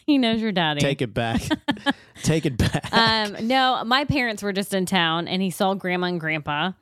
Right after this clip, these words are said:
Speaker 1: And le-, I was gonna say this before we started talking about this, but any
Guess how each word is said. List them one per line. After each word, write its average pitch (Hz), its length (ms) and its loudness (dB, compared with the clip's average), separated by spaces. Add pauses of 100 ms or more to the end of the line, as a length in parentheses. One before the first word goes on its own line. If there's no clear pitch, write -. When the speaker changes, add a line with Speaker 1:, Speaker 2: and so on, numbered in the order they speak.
(440)
Speaker 1:
And 202 260 2
le-, 180 160 0
I 202 120 2
was 220 120 0
gonna 190 220 -2
say 196 220 -2
this 160 180 -4
before 165 320 -4
we 165 100 -2
started 156 220 -6
talking 190 100 -2
about 165 160 -2
this, 160 180 -4
but - 220 -4
any 254 320 0